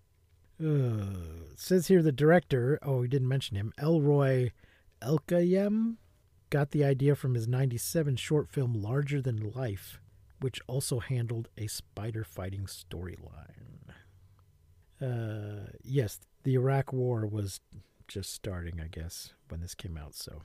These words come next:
they thought a rack attack was inappropriate. So, David Arquette had already made Scream and possibly some of the sequels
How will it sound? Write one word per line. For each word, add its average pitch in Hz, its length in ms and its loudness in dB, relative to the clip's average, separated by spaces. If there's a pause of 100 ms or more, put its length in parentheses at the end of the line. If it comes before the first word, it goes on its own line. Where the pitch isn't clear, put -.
(140)
they - 100 -12
thought 90 240 -12
a 85 40 -10
rack 85 320 -12
attack - 320 -14 (100)
was - 240 -14 (680)
inappropriate. - 760 -10 (720)
So, 117 1300 -4 (640)
David 208 240 4
Arquette 185 300 6
had 147 120 6
already 123 640 2
made 113 560 0 (420)
Scream 107 720 -4 (180)
and 95 580 -8 (140)
possibly 120 500 -8
some 113 220 -6
of 92 60 -6
the 82 80 -6
sequels 87 720 -12